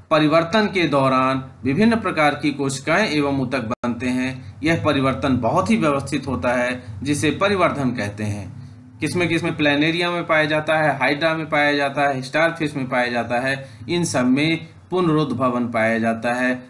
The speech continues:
रीजनरेशन पाया जाता है, अर्थात जीव का जो अंग, अ,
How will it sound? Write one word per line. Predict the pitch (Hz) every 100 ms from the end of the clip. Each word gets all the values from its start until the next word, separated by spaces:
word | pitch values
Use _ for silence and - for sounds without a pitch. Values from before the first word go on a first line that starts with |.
| -
रीजनरेशन | 151 190 165 131 131 135
पाया | 113 117 117
जाता | 110 110 113
है, | 117 113 113 -
अर्थात | 123 120 143
जीव | 127 135 135
का | 139
जो | 127 127 170
अंग, | 180 139 147 151
अ, | 156 151 - - - _ 113 117 113 107 104